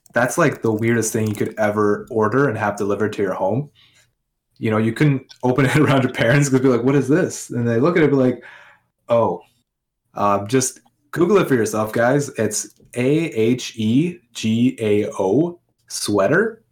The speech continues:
hoodie, whatever. Um, look that up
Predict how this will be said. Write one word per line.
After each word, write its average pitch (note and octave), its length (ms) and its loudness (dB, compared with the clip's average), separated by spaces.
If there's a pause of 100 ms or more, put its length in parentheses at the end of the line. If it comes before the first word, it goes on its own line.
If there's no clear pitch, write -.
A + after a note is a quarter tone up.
(240)
hoodie, D#3 520 -2
whatever. C3+ 480 0 (600)
Um, G2 360 0
look E3 260 0
that B2 180 4
up F3+ 360 0